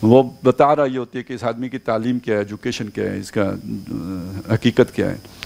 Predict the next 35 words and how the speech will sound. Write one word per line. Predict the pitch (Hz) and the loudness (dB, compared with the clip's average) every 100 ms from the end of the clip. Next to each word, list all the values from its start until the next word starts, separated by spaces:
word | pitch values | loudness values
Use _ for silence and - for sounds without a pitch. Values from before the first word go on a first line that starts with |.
| - - | -18 -6
तो | - | 2
इसी | 185 - | 4 4
तरह | 220 165 | 4 4
समझ | 139 131 127 | 2 -2 -6
लीजिए | 120 113 135 | -6 -8 -6
कि | 175 127 | -6 -8
अल्लाह | 113 135 151 | -4 -2 -2
के | 147 | -2
बारे | 110 110 110 | 0 0 0
में | 110 107 | -2 -2
भी | 185 | -4
कलाम | - 113 113 117 | 0 4 4 2
करते | 107 - 104 | -2 -4 -2
हुए, | 101 190 | 0 0
अ, | 339 - - - - - | -2 -14 -20 -20 -18 -6
बहुत | 107 104 98 113 117 - | -2 0 2 6 6 4
ही | 107 | 4
मोहतात | 120 120 135 135 - | 4 6 4 2 -4
होने | 113 | -12
की | 107 | -10
ज़रूरत | 101 101 98 95 | -12 -12 -12 -12
होती | 90 92 | -16 -16
है। | 92 _ _ _ _ _ _ _ _ _ - - _ _ _ _ - | -20 _ _ _ _ _ _ _ _ _ -20 -20 _ _ _ _ 2
तो | 135 | 4
ये | 123 151 | 4 2
बहुत | 107 147 160 | 4 4 4
भारी | 110 98 147 226 | 0 0 4 4
बात | 180 170 170 | 4 2 2
है | 185 | -2
जो | 156 | -4
किसी | 131 120 | -10 -10
के | 131 117 | -8 -8
मुंह | 113 | -8
से | 101 98 | -12 -16
निकली। | 95 - | -18 -20